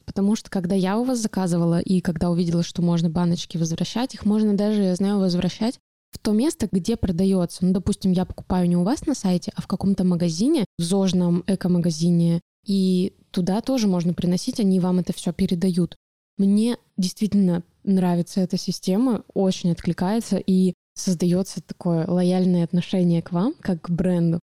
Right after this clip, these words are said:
Это классно. Спасибо за вашу работу. Я,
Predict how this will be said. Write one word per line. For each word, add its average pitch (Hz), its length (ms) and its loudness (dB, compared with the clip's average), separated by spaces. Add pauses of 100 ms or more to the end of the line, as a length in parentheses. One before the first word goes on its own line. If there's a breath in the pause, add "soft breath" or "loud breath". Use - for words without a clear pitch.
(220)
Это 185 880 -2
классно. 175 580 -4 (400)
Спасибо 185 720 -10
за 180 960 0
вашу 202 400 -2
работу. 190 560 0 (500)
Я, 180 680 2